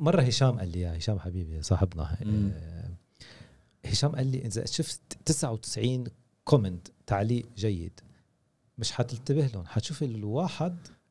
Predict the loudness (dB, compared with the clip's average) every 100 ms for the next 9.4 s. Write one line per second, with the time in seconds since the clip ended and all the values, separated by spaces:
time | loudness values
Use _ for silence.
0 | -4 6 8 10 8 6 -2 -20 _ _
1 | _ _ 2 4 4 2 -4 -6 -2 -2
2 | -2 -4 -8 _ _ _ _ _ _ -8
3 | -2 0 0 0 2 4 6 6 6 4
4 | 0 -2 4 6 8 8 6 6 8 8
5 | 8 8 6 8 10 10 10 10 8 8
6 | 4 6 6 6 6 6 6 4 4 6
7 | 8 8 6 4 6 6 6 4 8 10
8 | 12 12 12 12 10 8 6 8 6 6
9 | 2 -6 -8 -8